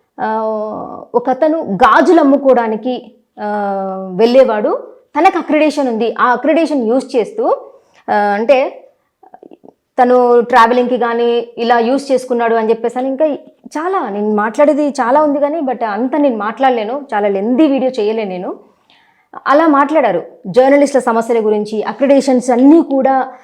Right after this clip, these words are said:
ఆ, స-, మిస్‌యూజ్ అవుతున్నాయి అని చెప్పేసి అని అన్నారు. ఇవన్నీ నేను చేస్తాను అని చెప్పేసి అని, సార్ శ్రీనివాస్ రెడ్డి సార్, కేవలం పది మంది జర్నలిస్టులు, పది కెమెరాలు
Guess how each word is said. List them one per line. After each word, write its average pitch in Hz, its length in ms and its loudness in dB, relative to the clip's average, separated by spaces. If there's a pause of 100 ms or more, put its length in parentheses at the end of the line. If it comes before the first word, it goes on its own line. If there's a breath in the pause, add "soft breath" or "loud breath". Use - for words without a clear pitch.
(180 loud breath)
ఆ, 202 520 0
స-, 196 200 0
మిస్‌యూజ్ 294 480 4
అవుతున్నాయి 254 440 2
అని 240 120 2
చెప్పేసి 226 280 -2
అని 220 80 -4
అన్నారు. 185 280 -6 (640)
ఇవన్నీ 339 520 6
నేను 349 280 4
చేస్తాను 330 400 2
అని 302 140 4
చెప్పేసి 294 280 -2
అని, 294 160 -4 (600)
సార్ 359 120 2
శ్రీనివాస్ 330 480 -2
రెడ్డి 233 200 2
సార్, 196 220 -4 (640)
కేవలం 311 540 4 (520 soft breath)
పది 294 240 6
మంది 277 580 2 (1000)
జర్నలిస్టులు, 285 680 0 (560 soft breath)
పది 349 160 6
కెమెరాలు 294 760 2